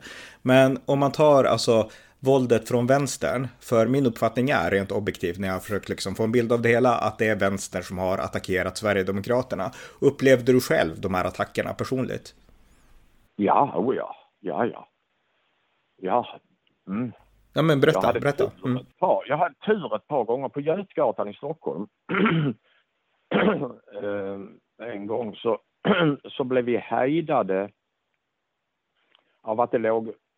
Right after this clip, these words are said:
Speaker 2: låg lastpallar över gatan som någon försökte sätta fyr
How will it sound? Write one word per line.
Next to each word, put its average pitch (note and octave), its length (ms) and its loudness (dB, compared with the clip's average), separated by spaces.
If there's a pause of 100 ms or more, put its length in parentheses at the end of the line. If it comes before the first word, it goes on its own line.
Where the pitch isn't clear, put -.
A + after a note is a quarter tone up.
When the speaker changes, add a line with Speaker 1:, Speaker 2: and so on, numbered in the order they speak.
Speaker 2:
låg A#2 380 -6
lastpallar G2 960 -4 (340)
över F#2 600 -8
gatan G2 600 -8
som F#2 180 -12
någon F#2+ 340 -4
försökte - 480 -8
sätta - 320 -10
fyr A2 240 -6